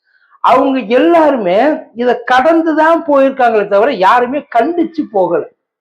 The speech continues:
கரெக்ட் தானே? இருந்திருந்தா இந்த மாதிரியான விஷயங்கள் கண்டிப்பா வராது சார். இப்போ உங்களை மாதிரி என்னைய மாதிரி யாரோ ஒருத்தன், ஒண்ணுமே தெரியாத ஒருத்தன் தான்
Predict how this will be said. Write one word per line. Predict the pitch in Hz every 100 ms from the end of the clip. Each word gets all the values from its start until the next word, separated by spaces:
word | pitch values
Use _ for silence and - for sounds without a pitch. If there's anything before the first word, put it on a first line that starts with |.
| _ _ _ -
கரெக்ட் | 226 220 202
தானே? | 196 165 - _ _ 220
இருந்திருந்தா | 339 381 349 359
இந்த | 339 311
மாதிரியான | 311 330 349 330 285
விஷயங்கள் | 320 320 311 277
கண்டிப்பா | 311 359 339
வராது | 269 233 240 190 -
சார். | 151 170 170 _ _ _ _ _
இப்போ | 165 269 302 202 143 123 160
உங்களை | 233 262
மாதிரி | 254 285 320
என்னைய | 262 254 254
மாதிரி | 254 269 285
யாரோ | 190 180 226 269 294
ஒருத்தன், | 254 - 254 214
ஒண்ணுமே | 254 269 277
தெரியாத | 247 247 240 233 214
ஒருத்தன் | 208 220 202 233
தான் | 311